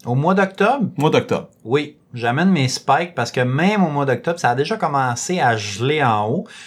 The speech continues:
Speaker 1: Et, euh, ben, pour moi, les bâtons, c'est un... c'est tout le temps.
Speaker 2: Toute
Speaker 1: Même,
Speaker 2: l'année.
Speaker 1: il fait trente, trente-six degrés dehors. J'ai mes bâtons dans les mains. J'ai du liège. Je suis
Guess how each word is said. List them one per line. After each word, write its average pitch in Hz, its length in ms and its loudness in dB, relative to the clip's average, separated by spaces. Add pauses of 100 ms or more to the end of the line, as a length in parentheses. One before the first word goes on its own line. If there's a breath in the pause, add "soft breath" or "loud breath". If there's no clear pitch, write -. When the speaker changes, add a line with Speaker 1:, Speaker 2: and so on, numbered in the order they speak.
(180 loud breath)
Speaker 1:
Et, 175 300 2
euh, 123 280 4
ben, 107 160 0
pour 113 100 -4
moi, 135 140 2
les 127 80 2
bâtons, 104 380 -2
c'est 107 180 -6
un... 95 840 -2
c'est 98 180 -4
tout 107 120 -4
le 117 60 -2
temps. 131 180 0 (160)
Speaker 2:
Toute 117 140 0
Speaker 1:
Même, 131 140 2
Speaker 2:
l'année. 135 160 2
Speaker 1:
il 127 120 0
fait 143 120 -2
trente, 156 380 -4
trente-six 180 540 -2
degrés 185 320 -4
dehors. 147 360 2 (140 loud breath)
J'ai - 100 -14
mes 110 120 -6
bâtons 117 400 2
dans 127 60 0
les 107 120 0
mains. 135 180 0 (240 loud breath)
J'ai 120 60 -6
du 117 160 0
liège. 147 420 2
Je 110 140 -8
suis - 320 -8